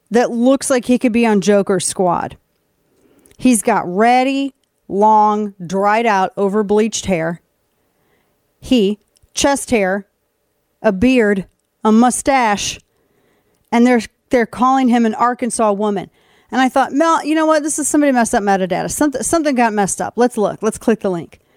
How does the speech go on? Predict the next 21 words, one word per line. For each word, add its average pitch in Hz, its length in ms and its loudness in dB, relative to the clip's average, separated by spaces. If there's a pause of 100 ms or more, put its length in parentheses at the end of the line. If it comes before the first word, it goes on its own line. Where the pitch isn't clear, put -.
(160)
Nope, 269 180 -2
no, 254 160 0
no. 247 220 2
That's 220 300 0
the 262 300 -2 (460)
guy 240 400 2
who 226 220 2
they 214 160 4
are 208 180 2
calling 240 440 0
a 190 100 2
twenty-nine-year-old 226 720 2
woman 220 260 2
named 214 220 2
Lily. 202 480 0 (2750)
It's - 340 0 (240)
not 233 400 0
a 240 60 -4
tw-, - 240 -4
it's 214 200 -2
a, 196 160 2